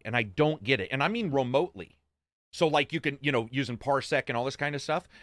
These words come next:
like, your, your response, you lose a little bit 'cause you're bouncing it twice. But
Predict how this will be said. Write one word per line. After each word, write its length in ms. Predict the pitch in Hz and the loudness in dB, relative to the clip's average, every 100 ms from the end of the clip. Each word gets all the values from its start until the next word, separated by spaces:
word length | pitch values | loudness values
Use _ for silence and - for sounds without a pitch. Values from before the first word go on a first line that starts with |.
| - | 0
like, 180 | 147 - | 0 2
your, 220 | 143 135 _ _ | 0 0 _ _
your 340 | 139 135 131 - _ | -2 0 -2 -6 _
response, 800 | 127 117 139 - 151 220 294 - - 107 110 | -8 -4 -4 -2 0 0 -2 -10 -14 -20 -12
you 160 | 135 139 | -4 0
lose 240 | 131 135 | 2 2
a 40 | 120 | 2
little 220 | 110 101 | 0 -2
bit 180 | 92 - | -4 -6
'cause 140 | 135 | -6
you're 80 | 110 | -4
bouncing 500 | 90 131 170 - 98 | 0 0 -2 -6 -10
it 120 | 76 | -12
twice. 480 | - 90 71 - - _ _ _ _ _ - | -10 -10 -10 -12 -14 _ _ _ _ _ -6
But 300 | 95 139 | 2 2